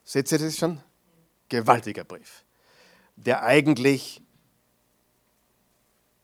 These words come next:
ich weiß nicht, warum wir den jetzt früher stu-, schon studiert haben, keine Ahnung. Frag's mir was Leichtes.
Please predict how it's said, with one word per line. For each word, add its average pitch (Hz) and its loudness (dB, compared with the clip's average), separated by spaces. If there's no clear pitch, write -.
ich 123 -12
weiß 123 -2
nicht, 139 0
warum 131 2
wir - 0
den 127 0
jetzt 120 -4
früher 135 2
stu-, 117 -6
schon 117 -8
studiert 104 -8
haben, 92 -12
keine 117 -2
Ahnung. 90 -12
Frag's 123 -10
mir 131 -6
was 113 -6
Leichtes. 95 -10